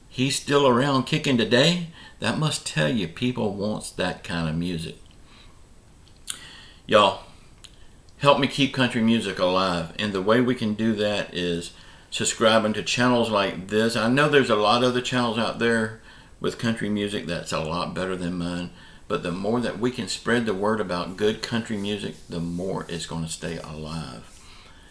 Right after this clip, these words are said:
Y'all be sure and check out my trivia videos here on this channel. It's something we've just started. We w-, will be doing trivia videos maybe twice a week.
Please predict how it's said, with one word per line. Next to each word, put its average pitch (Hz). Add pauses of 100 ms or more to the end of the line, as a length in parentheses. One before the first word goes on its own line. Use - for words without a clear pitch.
(280)
Y'all 98
be 104
sure 110
and 104
check 123
out 107
my 90
trivia 135
videos 127
here 131
on 107
this 101
channel. 127 (120)
It's 92
something 101
we've 85
just 90
started. 101 (400)
We 123
w-, 113
will 123 (420)
be 117
doing 110
trivia 113
videos 90
maybe 101
twice 107
a 98
week. 101